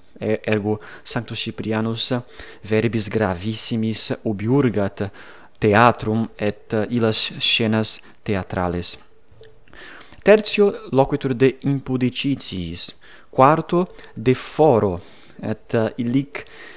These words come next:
maxime corruptionem et sevitiam iudicum increpat. Quinto, de potentibus, qui honores gloriam laudesque sibi cupiunt. Et sexto, de misera divitum vita,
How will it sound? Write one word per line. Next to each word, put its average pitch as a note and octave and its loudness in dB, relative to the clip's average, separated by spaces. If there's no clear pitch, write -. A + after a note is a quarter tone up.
maxime B2 2
corruptionem A#2+ 0
et G#2+ -4
sevitiam A#2 -2
iudicum A2+ -2
increpat. G2 -4
Quinto, G#3 4
de D#3 4
potentibus, C3+ -2
qui A#2+ -2
honores C#3 4
gloriam B2+ 4
laudesque A2+ 0
sibi B2 -4
cupiunt. G2+ -8
Et - -2
sexto, - 0
de B2 2
misera D#3 0
divitum C#3+ -2
vita, A2 -4